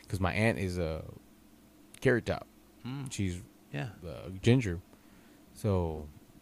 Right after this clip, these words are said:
Speaker 1: that's it. And that's where, where my family's weird 'cause, like I said, my mom looks white. She has green eyes.
Speaker 2: Yeah.
Speaker 1: Um, my grandpa had blue eyes, and then I have my other aunt that kinda look like my mom. They have colored eyes, and then one aunt ha-, is a ginger. We're like, "What the fuck?"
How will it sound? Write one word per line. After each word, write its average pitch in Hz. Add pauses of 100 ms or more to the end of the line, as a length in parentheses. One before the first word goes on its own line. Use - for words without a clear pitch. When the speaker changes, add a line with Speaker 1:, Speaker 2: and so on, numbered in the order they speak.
(160)
Speaker 1:
that's 113
it. -
And 117
that's 143
where, 160
where 135
my 120
family's 113
weird 92
'cause, 95
like 92
I 98
said, 110
my 98
mom 101 (140)
looks 101
white. 95
She 107
has 101
green 92
eyes. 98
Speaker 2:
Yeah. 98 (580)
Speaker 1:
Um, 85
my 87
grandpa 98
had 95
blue 101
eyes, 95
and 98
then 87
I 85
have 85 (180)
my 92
other 95
aunt 90
that 82
kinda 104
look 90
like 82
my 85
mom. 85
They 82
have 82
colored 90
eyes, 85
and 82
then 80 (340)
one 98
aunt 92
ha-, 87 (100)
is 90
a 87
ginger. 101
We're 92
like, 90
"What 110
the -
fuck?" 156